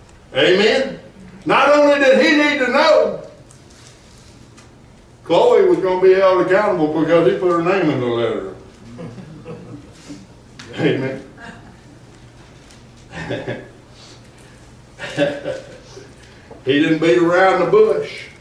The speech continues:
because he knew that sin was a reproach. He also knew that division would destroy the church.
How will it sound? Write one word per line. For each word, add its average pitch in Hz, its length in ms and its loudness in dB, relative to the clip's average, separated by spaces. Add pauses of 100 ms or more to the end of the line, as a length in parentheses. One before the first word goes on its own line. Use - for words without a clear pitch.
(560)
because 139 380 0
he 147 160 2
knew 160 320 2
that 139 180 -2
sin 165 340 -4
was 147 140 -4
a 147 60 -4
reproach. 151 720 -4 (600)
He 143 120 2
also 160 560 2
knew 143 440 0 (280)
that 143 220 2
division 131 720 -2 (100)
would 127 220 0
destroy 135 640 -2
the 127 100 -8
church. 127 340 -8